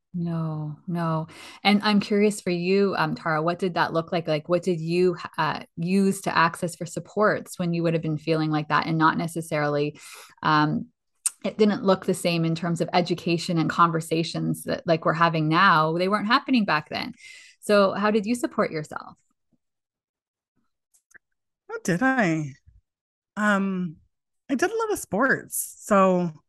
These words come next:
Speaker 2: and I, I did really well at school. So I had different communities where maybe I was an outsider, but I was also an insider as well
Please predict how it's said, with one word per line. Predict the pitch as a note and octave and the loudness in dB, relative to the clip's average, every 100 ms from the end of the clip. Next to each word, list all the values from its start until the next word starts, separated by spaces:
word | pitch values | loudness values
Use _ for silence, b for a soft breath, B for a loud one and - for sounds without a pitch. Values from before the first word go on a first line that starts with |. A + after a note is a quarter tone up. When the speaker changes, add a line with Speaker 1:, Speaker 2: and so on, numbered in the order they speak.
| b b b b b b - | b b b b b b 0
Speaker 2:
and | B3 A#3 | 2 2
I, | - A#3 B3 G3 | 2 2 4 2
I | |
did | G3+ A#3 G#3+ | 0 0 -2
really | A#3+ | 0
well | G#3+ | 0
at | G#3 - | -2 -4
school. | - B3+ E3 | -6 -4 -2
So | D3 F#3 F3+ | -2 -2 2
I | F3 | 2
had | F3 D#3+ G3+ G3 F#3+ F3 - | 0 -2 0 0 0 -4 -6
different | A3 A#3 G3 | -6 -6 -10
communities | - G#3+ A#3+ B3+ B3+ C#4 B3+ | -4 0 2 2 0 -2 -2
where | A3 G3+ F#3+ | 0 2 2
maybe | G#3 F#3+ A3 | 0 -2 0
I | |
was | F#3+ F#3 | -2 -2
an | E3+ | -4
outsider, | E3+ G3 C4 C#4 D4 | -6 -6 -4 -2 -2
but | G#3+ | 0
I | F#3 | 0
was | F3+ - | -2 -4
also | F3 - | -6 -4
an | F#3+ | -6
insider | F3 F3 G3 F#3+ | -6 -4 -4 -4
as | F3 E3 | -4 -4
well | D#3+ F#3 C4+ | -6 -6 -8